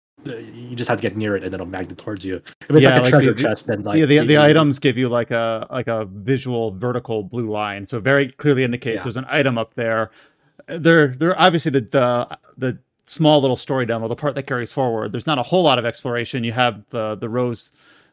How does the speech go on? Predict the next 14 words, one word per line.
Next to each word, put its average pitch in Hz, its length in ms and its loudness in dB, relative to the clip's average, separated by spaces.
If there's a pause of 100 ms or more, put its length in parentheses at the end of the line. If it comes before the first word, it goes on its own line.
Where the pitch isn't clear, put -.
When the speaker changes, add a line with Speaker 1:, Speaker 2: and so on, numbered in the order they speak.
(300)
Speaker 2:
the, 110 260 0
the, 120 160 -2
the, 135 280 0
the 165 140 0
initial 156 240 0
castle, 135 480 -2
and 127 100 -6
then 120 80 -6
the 110 80 -8
swamp, 104 400 -6
and 120 100 -10
that's 113 160 -12
mostly 117 360 -6
it. 101 260 -10